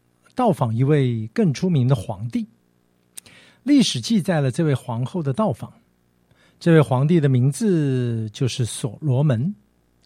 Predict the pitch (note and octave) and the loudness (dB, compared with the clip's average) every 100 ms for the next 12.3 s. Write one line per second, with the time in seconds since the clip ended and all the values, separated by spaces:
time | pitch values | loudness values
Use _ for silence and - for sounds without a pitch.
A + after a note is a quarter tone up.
0 | _ _ _ - C3 E3 G#3+ D#4 D4 F#3+ | _ _ _ -6 0 2 2 0 2 2
1 | F#3+ - _ _ _ _ _ - C3 B2+ | 0 -6 _ _ _ _ _ -4 -2 -2
2 | B2 B2 A2 A#2+ A2 G#2 - _ - - | 0 0 0 -4 -4 -8 -16 _ -12 -4
3 | A3+ D#3 E3+ D#3 G2+ F#2+ F2 B2+ G3+ - | -2 0 0 -2 -2 -8 -10 -6 -6 -8
4 | _ _ _ _ _ _ _ _ _ - | _ _ _ _ _ _ _ _ _ -6
5 | C#4 C4+ C#4+ A#3 F#3+ G3+ F3+ D#3 - B3 | 0 0 2 2 0 -2 -2 -4 -4 -4
6 | E3+ G3+ D#3 B2+ B2 C#3 C#3 _ _ - | -2 0 0 -2 -4 -6 -10 _ _ -4
7 | A3+ A#3 - C3 D3+ D3 D3+ E3 - A2 | 0 0 -2 -2 -2 0 2 2 -2 -8
8 | - F#3+ - A2+ C3 C3+ - F#3+ F#3 D#3+ | -4 -4 -2 -4 -4 -6 -6 -4 -2 -2
9 | B2+ A#2 - _ _ _ - F#3 D#3+ D#3 | -2 -4 -8 _ _ _ 4 6 8 6
10 | F3 C#3 C#3 C3 A#2+ D#3+ B2 A2 - G3 | 4 2 0 0 2 2 2 0 -2 -2
11 | C#3 - D#3+ A#2 G3 C#3+ - - A2 A#2+ | -2 -2 -2 -2 -2 -2 -4 -6 -4 -6
12 | C3 A3+ | -2 -2